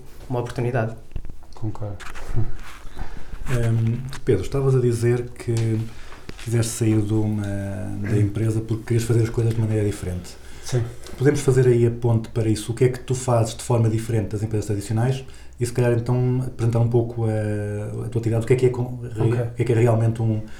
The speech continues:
Speaker 3: um gestor de carreira ou alguém que faz, eh, esse agenciamento?
Speaker 2: Ok.
Speaker 3: Quais é que são os serviços que, que ofereces aos teus clientes?
Speaker 2: Uhum. Na altura,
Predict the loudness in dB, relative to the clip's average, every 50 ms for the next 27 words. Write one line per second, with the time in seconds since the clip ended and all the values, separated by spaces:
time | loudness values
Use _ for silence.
0 | -14 -14 -14 -14 -8 -2 0 0 0 0 0 0 0 0 0 0 2 2 4 4
1 | 4 2 2 2 0 0 0 -2 -2 -2 -4 -4 -4 -2 -4 -4 -4 -4 -4 -4
2 | -4 -6 -6 -6 -4 -4 -4 -2 -2 -4 -4 -4 -4 -2 -2 -2 -2 -2 0 2
3 | 2 4 4 4 2 2 2 2 2 2 0 0 -2 -2 0 2 4 6 6 6
4 | 4 4 2 0 0 0 -2 -2 -2 -4 -8 -10 -10 -10 -10 -8 -6 -6 -6 -6
5 | -6 -8 -8 -8 -8 -8 -4 -2 0 0 0 0 -2 -6 -8 -10 -12 -10 -10 -10
6 | -12 -6 0 4 6 6 6 6 6 4 6 8 8 6 6 4 0